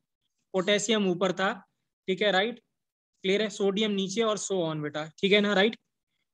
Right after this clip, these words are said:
तो है क्या, जो reactivity series आपने जो बनाई थी वो किसके हिसाब से बनाई थी? Tendency to lose an electron।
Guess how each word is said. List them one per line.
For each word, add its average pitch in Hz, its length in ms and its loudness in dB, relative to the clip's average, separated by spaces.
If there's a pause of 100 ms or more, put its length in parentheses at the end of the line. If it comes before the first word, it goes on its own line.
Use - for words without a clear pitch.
(140)
तो 196 220 0
है 185 220 4
क्या, 233 200 2
जो 220 160 2
reactivity 196 640 0
series 233 280 -2
आपने 214 300 0
जो 220 120 0
बनाई 185 340 0
थी 240 180 -4
वो 220 120 0
किसके 214 320 -8
हिसाब 226 220 -2
से 233 140 -2
बनाई 208 260 0
थी? 247 220 -6
Tendency 208 480 -2
to 214 160 -4
lose 202 260 0
an 254 220 0
electron। 190 460 -2